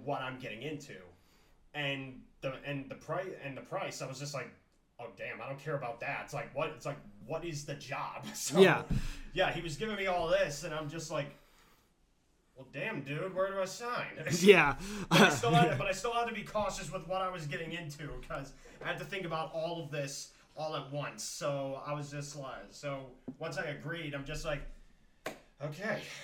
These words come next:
Speaker 1: gotta get to work." <laughs>
Speaker 2: Yeah. Yeah. Yeah.
Speaker 1: 'Cause I'm like, "This is my first professional freelance job that I'm getting into."
Speaker 2: Yeah.
Speaker 1: Hell yes.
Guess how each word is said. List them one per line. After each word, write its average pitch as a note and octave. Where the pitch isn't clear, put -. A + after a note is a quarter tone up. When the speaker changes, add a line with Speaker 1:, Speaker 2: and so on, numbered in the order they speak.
Speaker 1:
gotta C#3+
get D#3+
to F3+
work." G#3+
<laughs> D#3
Speaker 2:
Yeah. D#3
Yeah. D3
Yeah. F#3
Speaker 1:
'Cause B2+
I'm D#3
like, D#3+
"This C#3+
is D3
my D3
first D3+
professional C#3+
freelance C3
job -
that A2+
I'm A#2
getting B2
into." C#3+
Speaker 2:
Yeah. F#3
Speaker 1:
Hell F#4+
yes. -